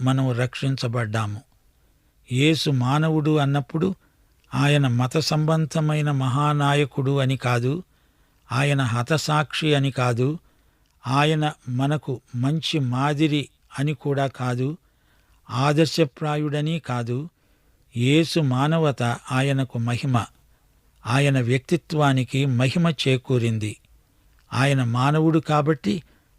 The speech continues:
మానవుల రక్షణ సాధ్యమైంది. క్రీస్తు మానవతను పరలోకానికి తీసుకువెళ్ళాడు. ఆయన మహిమలో ఉన్న నరుడు కాబట్టి ఈ మహిమలో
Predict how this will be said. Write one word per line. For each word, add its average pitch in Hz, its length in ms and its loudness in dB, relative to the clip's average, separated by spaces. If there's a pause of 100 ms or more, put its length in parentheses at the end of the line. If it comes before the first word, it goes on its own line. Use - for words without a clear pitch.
(120)
మానవుల 147 600 4
రక్షణ 131 460 0
సాధ్యమైంది. 127 920 0 (840)
క్రీస్తు 160 460 2
మానవతను 147 800 2 (280)
పరలోకానికి 139 800 0
తీసుకువెళ్ళాడు. 120 1000 -2 (800)
ఆయన 135 320 0
మహిమలో 156 580 4
ఉన్న 139 320 2
నరుడు 131 420 2 (640)
కాబట్టి 135 520 0 (560)
ఈ 135 200 0
మహిమలో 151 520 2